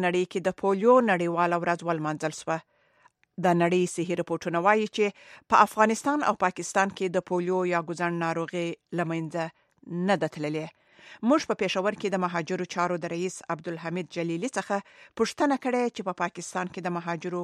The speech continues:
په کمپونو کې ماشومانو ته د پولیو پر ضد کمپاینونه کیږي او کوم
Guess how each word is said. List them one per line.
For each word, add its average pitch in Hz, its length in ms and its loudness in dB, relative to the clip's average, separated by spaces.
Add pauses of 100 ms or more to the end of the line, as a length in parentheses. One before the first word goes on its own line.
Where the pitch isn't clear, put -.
(120)
په - 120 -14
کمپونو 175 420 -8
کې 180 520 -4
ماشومانو 233 640 2
ته 220 100 -4
د 190 160 -2
پولیو 180 320 -2 (100)
پر 165 160 -6
ضد 185 240 -8
کمپاینونه 170 600 -2
کیږي 254 340 -2 (460)
او 208 100 2 (160)
کوم 294 160 4